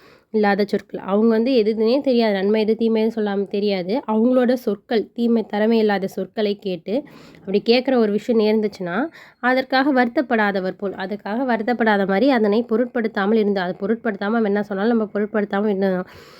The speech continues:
பிறன் மீது இரக்கமில்லாது பழி தூற்றும் இயல்புடைய வம்பலர்களின், மற்றவங்க மேல இரக்கமே இல்லாம பழியை மட்டும் சொல்ற வம்பலர்களின் வாயை அடக்குவதற்காக, அக-, அடக்குவ-, அடக்குறேன்னு சொல்லிட்டு கருதி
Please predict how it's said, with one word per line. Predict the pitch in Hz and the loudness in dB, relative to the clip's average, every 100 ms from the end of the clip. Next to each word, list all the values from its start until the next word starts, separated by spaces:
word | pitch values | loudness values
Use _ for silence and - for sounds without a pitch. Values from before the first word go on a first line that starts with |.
| - _ | -20 _
பிறன் | 240 226 | 2 4
மீது | 226 262 262 | 4 2 2
இரக்கமில்லாது | 233 240 262 240 208 202 233 | 0 0 0 2 2 0 -2
பழி | 214 208 240 | 0 0 0
தூற்றும் | 240 240 226 | -2 -2 0
இயல்புடைய | 208 214 214 214 220 | 0 0 0 0 0
வம்பலர்களின், | 190 196 214 202 190 185 240 - _ _ | 0 2 2 0 -2 -2 -2 -6 _ _
மற்றவங்க | 208 208 208 254 | -6 -4 -2 0
மேல | 233 214 | 2 0
இரக்கமே | 202 208 220 214 | 0 -2 -2 0
இல்லாம | 226 208 190 185 262 | 0 0 -2 -2 -2
பழியை | - 214 233 | 2 4 4
மட்டும் | 220 196 233 | 4 0 -4
சொல்ற | 208 185 208 | -4 -4 -2
வம்பலர்களின் | 196 202 220 214 202 | -2 -2 0 0 -2
வாயை | 190 190 190 | -2 0 0
அடக்குவதற்காக, | 202 202 220 196 190 185 185 185 | 0 0 0 -2 -2 -4 -2 -4
அக-, | 175 170 202 | -2 0 0
அடக்குவ-, | 185 226 233 220 196 | 0 0 0 0 0
அடக்குறேன்னு | 190 226 226 226 | -2 -2 0 0
சொல்லிட்டு | 214 190 196 | -2 -4 -6
கருதி | 190 185 180 | -6 -4 -2